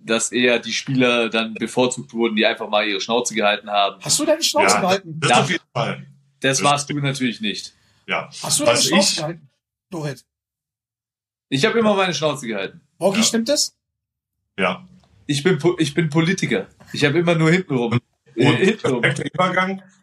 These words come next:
Speaker 3: perfekter Übergang. Das ist nämlich, ich hatte in den, also nachdem ich nicht mehr nominiert oder nachnominiert wurde, und das ist, das habe ich noch nie irgendjemandem gesagt, das ist hier Premiere, hatte ich, ehrlich gesagt, das ist meine ehrliche Meinung, das Gefühl,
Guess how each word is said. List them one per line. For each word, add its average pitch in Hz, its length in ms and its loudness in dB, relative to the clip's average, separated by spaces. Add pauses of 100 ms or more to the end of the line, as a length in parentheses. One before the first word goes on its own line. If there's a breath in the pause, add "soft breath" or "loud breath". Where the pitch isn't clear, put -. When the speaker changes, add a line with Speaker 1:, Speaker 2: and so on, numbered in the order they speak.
Speaker 3:
perfekter 147 460 -2
Übergang. 160 480 -4
Das 143 220 -4
ist - 120 -12
nämlich, 170 400 -8
ich 123 140 0
hatte 170 220 0
in 143 140 -4
den, 127 320 -2 (800 soft breath)
also 113 180 -2
nachdem 156 320 0
ich 143 140 -2
nicht 185 300 2
mehr 151 160 0
nominiert 127 640 -2
oder 135 160 0
nachnominiert 147 720 -4
wurde, 156 240 -2 (280)
und 110 160 -4
das 120 140 4
ist, - 300 0
das - 240 0
habe 131 140 4
ich - 100 0
noch 120 100 -4
nie 160 160 4
irgendjemandem 131 500 4
gesagt, 123 340 0
das 110 140 -2
ist 107 120 -6
hier 123 120 -4
Premiere, 117 480 -6
hatte 139 240 0
ich, - 380 -2
ehrlich 156 320 0
gesagt, 147 480 -2
das - 80 -14
ist 113 60 -12
meine 107 160 -2
ehrliche 117 300 -4
Meinung, 131 300 -4 (380 loud breath)
das 113 200 2
Gefühl, 185 540 0